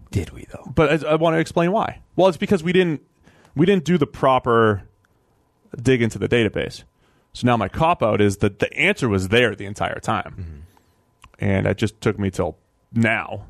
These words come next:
Speaker 2: to truly figure it out. Um, at the time, Keanu Neal with a subpar P F F grade goes in the first round to the Atlanta Falcons. We think we threw a D on it back when we were grading,
Speaker 1: Mm-hmm.
Speaker 2: um, the, the draft picks, and they used him as a pure strong safety.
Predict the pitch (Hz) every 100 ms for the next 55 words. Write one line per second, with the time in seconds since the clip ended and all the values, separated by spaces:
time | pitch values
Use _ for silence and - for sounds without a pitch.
0 | - - 185 220 190 151 147 117 123 175
1 | - - _ _ _ - 120 117 156 -
2 | 180 120 98 107 - _ _ - 139 135
3 | 120 101 104 101 - 143 135 - 117 -
4 | 117 104 110 110 127 127 113 101 95 -
5 | 101 - 123 123 110 - 98 92 139 143
6 | 151 151 - 117 143 127 104 - - _
7 | 113 104 95 127 117 110 117 113 104 101
8 | 104 104 95 92 95 - 104 101 107 104
9 | - 101 135 _ - 95 90 90 98 -
10 | _ - 101 95 87 _ - 110 135 135
11 | - 143 - - - _ _ _ _ _
12 | _ - 123 120 139 131 131 120 - 123
13 | 113 - 123 120 180 190 -